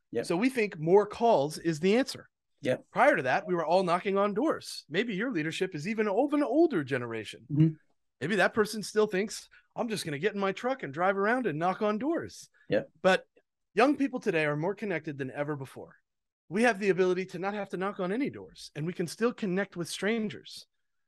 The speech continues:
Speaker 2: That's so much more efficient.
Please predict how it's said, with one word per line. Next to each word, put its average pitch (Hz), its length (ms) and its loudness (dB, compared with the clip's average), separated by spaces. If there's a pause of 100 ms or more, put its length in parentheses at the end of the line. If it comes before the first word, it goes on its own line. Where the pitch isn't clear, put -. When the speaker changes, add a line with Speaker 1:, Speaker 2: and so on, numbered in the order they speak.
Speaker 2:
That's 226 320 0 (280)
so - 360 4
much 247 460 0 (280)
more 220 320 4
efficient. - 720 -4